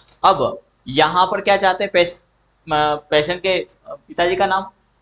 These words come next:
इस पूरे formula को आप क्या करें, Copy, या तो फिर से एक बार लगा लीजिए ताकि आपकी practice हो जाए। या फिर आप यहाँ पर paste कर सकते हैं, यहाँ पर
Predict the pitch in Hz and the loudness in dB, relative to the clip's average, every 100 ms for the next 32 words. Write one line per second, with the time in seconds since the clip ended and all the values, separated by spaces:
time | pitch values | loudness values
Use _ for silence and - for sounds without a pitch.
0 | - 170 - 170 180 180 156 151 156 156 | -12 -10 -6 -4 -4 -4 -6 -4 -6 -2
1 | 156 156 156 151 151 160 _ _ _ _ | -2 0 -4 -2 -6 -10 _ _ _ _
2 | - 117 - - _ - _ _ - - | -6 -6 -6 -18 _ -20 _ _ -20 -20
3 | _ _ _ _ _ _ 127 135 151 170 | _ _ _ _ _ _ -2 -2 -2 -6
4 | 160 180 180 180 180 180 185 180 175 175 | -4 0 2 4 2 0 -2 -2 -4 -8
5 | 175 170 180 180 175 170 _ _ _ _ | -10 -10 -8 -4 -4 -4 _ _ _ _
6 | _ - 123 139 156 160 170 165 160 156 | _ -16 0 4 4 2 2 2 2 -4
7 | 156 180 185 _ _ _ _ _ _ _ | -2 -2 -4 _ _ _ _ _ _ _
8 | _ - 131 131 151 151 143 147 - 156 | _ -2 -2 -2 -4 -4 -4 -8 -8 -14
9 | _ _ _ _ _ _ - 117 131 143 | _ _ _ _ _ _ -12 -2 0 0
10 | 143 156 | -2 -2